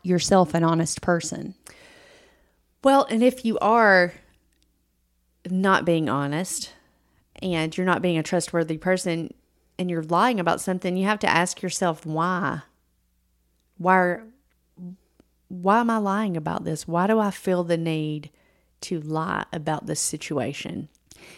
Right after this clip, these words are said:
Speaker 1: Yeah, because what if it's something like a smaller lie? Say that you want to just appear a certain way, and it's about just appearing a certain way to people. But in the process of just wanting to look perfect or look rich or look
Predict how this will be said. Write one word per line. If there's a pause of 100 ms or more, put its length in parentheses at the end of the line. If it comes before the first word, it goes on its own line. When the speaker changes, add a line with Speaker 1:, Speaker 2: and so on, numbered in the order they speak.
(100)
Speaker 1:
Yeah,
because
what
if
it's
something
like
a (420)
smaller
lie?
Say
that
you
want
to
just
appear
a
certain
way,
and
it's
about
just (420)
appearing
a
certain
way
to
people. (500)
But
in
the
process
of
just
wanting
to
look
perfect
or
look
rich
or
look